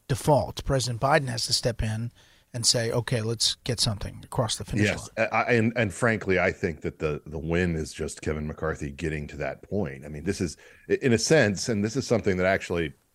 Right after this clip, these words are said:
Speaker 2: I noticed a number of Democrats talking about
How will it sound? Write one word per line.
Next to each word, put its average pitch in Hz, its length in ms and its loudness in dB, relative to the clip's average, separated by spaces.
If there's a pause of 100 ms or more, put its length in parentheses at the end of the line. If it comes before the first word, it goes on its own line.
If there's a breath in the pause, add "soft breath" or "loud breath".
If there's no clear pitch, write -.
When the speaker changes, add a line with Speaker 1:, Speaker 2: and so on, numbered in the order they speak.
(600)
Speaker 2:
I 107 120 2
noticed 101 320 6
a 90 40 -2
number 87 280 2
of 76 100 -4
Democrats 90 560 -2
talking 80 380 -4
about 71 340 -2